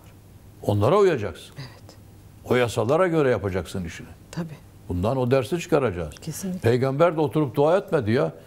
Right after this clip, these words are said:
Speaker 1: "Neredesin ya Ali?" dedi. Çünkü Ali gelirse,
Speaker 2: Kesinlikle.
Speaker 1: e,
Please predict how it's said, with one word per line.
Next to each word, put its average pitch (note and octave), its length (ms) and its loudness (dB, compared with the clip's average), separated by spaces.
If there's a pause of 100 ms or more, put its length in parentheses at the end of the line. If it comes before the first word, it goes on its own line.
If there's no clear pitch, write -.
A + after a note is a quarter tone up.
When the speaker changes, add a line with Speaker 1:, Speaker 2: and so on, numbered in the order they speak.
(120)
Speaker 1:
"Neredesin F3 500 4
ya F#3+ 220 4
Ali?" D#3+ 260 0
dedi. G#2 240 0
Çünkü B2 220 0
Ali C#3 200 0
gelirse, A#2 600 2 (300)
Speaker 2:
Kesinlikle. F#3 400 -8
Speaker 1:
e, F#2 120 0